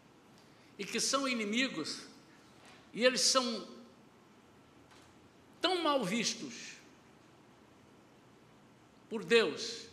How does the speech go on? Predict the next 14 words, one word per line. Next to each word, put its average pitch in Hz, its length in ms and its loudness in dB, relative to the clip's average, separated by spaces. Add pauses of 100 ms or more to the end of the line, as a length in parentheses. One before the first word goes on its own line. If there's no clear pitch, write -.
(120)
que 180 80 -8
Deus 196 240 -2
resolveu 202 680 -2 (600)
aniquilá-los 202 1040 2 (1000)
da 151 120 0
face 156 320 -2
da 143 100 -4
terra. - 280 -10 (180)
Ainda 269 340 4
não 277 160 2
fez. - 500 -6 (2000)
Ainda 196 300 -2
não 160 120 -2
fez. - 520 -10